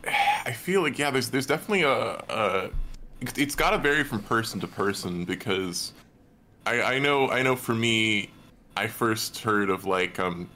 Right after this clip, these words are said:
I, I, like, I listened to, like, Welcome to Night Vale when it came out, and it was, like, the podcast.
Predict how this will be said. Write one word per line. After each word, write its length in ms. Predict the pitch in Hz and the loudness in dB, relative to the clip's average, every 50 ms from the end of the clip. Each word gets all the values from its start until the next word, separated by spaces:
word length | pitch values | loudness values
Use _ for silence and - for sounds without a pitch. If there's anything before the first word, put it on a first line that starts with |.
| - - - | -12 -6 -4
I, 60 | 107 | -2
I, 160 | 104 113 - | 0 0 0
like, 140 | - 117 113 | 0 0 2
I 60 | 120 | 2
listened 240 | 135 151 147 - 170 | 2 2 2 0 0
to, 80 | 170 | 0
like, 120 | 139 120 117 | 0 0 2
Welcome 260 | 107 101 101 - 110 104 | 0 0 0 -2 -4 -6
to 100 | - 92 | -4 -4
Night 280 | 85 90 92 87 80 | -2 -2 -2 -2 0
Vale 220 | - 117 113 113 113 | 0 2 2 2 2
when 100 | 117 117 | 2 0
it 80 | - | -2
came 260 | - - 135 117 110 113 | -2 -2 -2 0 0 2
out, 200 | 113 113 110 95 | 2 2 2 0
and 80 | 92 | 0
it 60 | 87 | -2
was, 140 | 104 90 - | -4 -4 -2
like, 260 | 98 82 82 - - | 0 -2 -2 -2 -6
the 200 | - 101 95 92 | -6 -6 -4 -4
podcast. 960 | 87 - - 101 92 90 87 - - 110 101 104 104 113 117 - - - - | -4 -2 0 2 2 2 0 -2 -2 -2 0 0 0 -2 -4 -6 -8 -10 -10